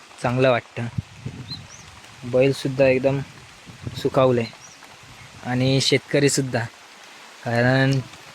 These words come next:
शेतकऱ्यांच्यासुद्धा या पावसाबरोबर चेहऱ्यावर पालवी आलेली आहे. आजच पेरणीला सुरुवात करतोय आपण आणि पावसाचं आगमन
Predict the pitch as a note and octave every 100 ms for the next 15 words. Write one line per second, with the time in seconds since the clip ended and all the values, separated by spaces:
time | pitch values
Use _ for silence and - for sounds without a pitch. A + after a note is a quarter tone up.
0 | - - C#3 - D#3 D#3 D#3 D#3 D3+ D3
1 | D3 C#3 C#3+ D3 C#3+ C#3 C#3+ D3 D3 C3+
2 | C#3 C3+ C3+ C#3+ - B2+ B2+ C#3 C3+ C3+
3 | C3+ A#2 C3+ - - - - - - -
4 | - - - A#2+ A#2+ C3 - - B2+ B2+
5 | C3+ C3+ - B2+ C#3+ - C#3+ C3 C3 B2+
6 | C3+ C3+ C3 B2+ C3 C3 B2 - - -
7 | - - - A#2+ A#2 C3+ - B2 A#2 B2
8 | B2